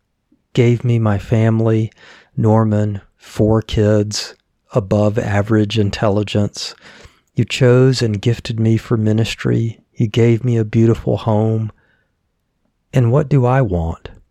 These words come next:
More. Because people around me have more.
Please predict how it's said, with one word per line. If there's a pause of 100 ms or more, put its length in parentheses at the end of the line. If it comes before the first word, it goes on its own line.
(640)
More. (840)
Because
people
around
me
have
more.